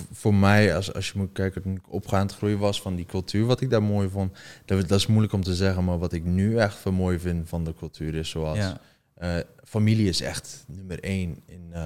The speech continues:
Speaker 1: in China. Dat is het meest belangrijkste wat er is, dat je altijd voor je familie zorgt.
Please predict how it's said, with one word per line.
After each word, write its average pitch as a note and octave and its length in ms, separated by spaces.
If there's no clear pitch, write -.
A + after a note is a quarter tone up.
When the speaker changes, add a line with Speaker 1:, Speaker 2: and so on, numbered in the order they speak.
Speaker 1:
in E2+ 200
China. E2 320
Dat F2 140
is F2 60
het E2+ 100
meest G2 300
belangrijkste F#2 600
wat E2+ 180
er D#2+ 120
is, E2 260
dat E2 140
je - 80
altijd F2 280
voor E2+ 160
je D#2+ 80
familie F2 380
zorgt. F2 440